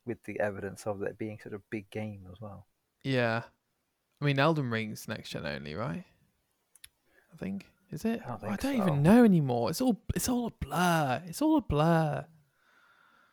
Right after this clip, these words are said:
Speaker 2: I can't remember. Alas. Are you okay for, if we move on, Jay?
Speaker 1: Mm-hmm.
Speaker 2: Yeah. Okay. This game surprised me when you texted me about this as well.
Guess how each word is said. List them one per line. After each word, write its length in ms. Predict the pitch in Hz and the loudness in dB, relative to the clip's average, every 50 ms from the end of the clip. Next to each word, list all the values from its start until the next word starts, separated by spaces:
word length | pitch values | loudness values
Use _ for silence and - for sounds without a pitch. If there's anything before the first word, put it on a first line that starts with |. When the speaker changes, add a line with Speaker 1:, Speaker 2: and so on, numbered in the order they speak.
| _ _ _ _ _ _ | _ _ _ _ _ _
Speaker 2:
I 80 | - 156 | -14 -12
can't 300 | - - - 156 - - | -10 -10 -8 -8 -10 -12
remember. 480 | - 123 127 123 117 113 117 117 117 - - - - - - - _ _ _ _ _ _ - - | -14 -16 -14 -14 -12 -12 -10 -10 -10 -10 -12 -18 -20 -20 -20 -20 _ _ _ _ _ _ -12 -8
Alas. 540 | - 127 123 110 107 110 - - - - - _ _ _ _ _ _ _ _ _ - | -2 0 2 2 2 0 -2 -8 -18 -20 -20 _ _ _ _ _ _ _ _ _ -2
Are 60 | - | 2
you 180 | 143 147 147 117 | 4 6 6 6
okay 220 | 139 - 170 160 151 | 6 8 8 6 6
for, 160 | - - 131 | 6 2 -4
if 140 | 147 - - | -2 0 0
we 80 | 151 | 0
move 200 | 147 147 147 143 | 2 2 2 2
on, 140 | 151 156 160 | 2 0 2
Jay? 260 | 160 180 185 202 196 - - _ _ _ _ _ - | 2 4 4 2 2 -2 -6 _ _ _ _ _ -12
Speaker 1:
Mm-hmm. 340 | 135 120 113 113 110 120 160 196 - _ - - _ - | -10 -8 -8 -8 -8 -8 -10 -10 -14 _ -20 -20 _ -6
Speaker 2:
Yeah. 180 | - 117 139 156 - _ _ _ _ _ - - - _ - | -4 -4 -4 -6 -8 _ _ _ _ _ -20 -20 -14 _ -6
Okay. 300 | 127 - 127 113 110 - _ - - - - _ - | -2 0 2 2 0 -2 _ -18 -20 -20 -20 _ 6
This 240 | 143 185 254 - - | 8 8 8 8 8
game 280 | - 277 269 269 262 240 | 8 8 10 10 8 8
surprised 580 | - 220 185 - 190 180 180 175 170 170 - | 6 4 6 10 12 12 12 12 10 6 2
me 280 | 170 165 165 175 196 220 | 2 4 4 6 6 6
when 100 | 226 196 | 4 4
you 80 | 180 | 2
texted 360 | 160 - 175 165 - - - - | 4 4 4 2 2 0 -2 -2
me 80 | 156 | 2
about 200 | 147 151 143 127 | 2 2 2 2
this 220 | 127 151 143 - 151 | 2 0 0 -2 -4
as 120 | 135 127 | -2 2
well. 480 | 139 170 170 135 117 120 147 185 190 | 6 8 8 8 8 6 4 4 2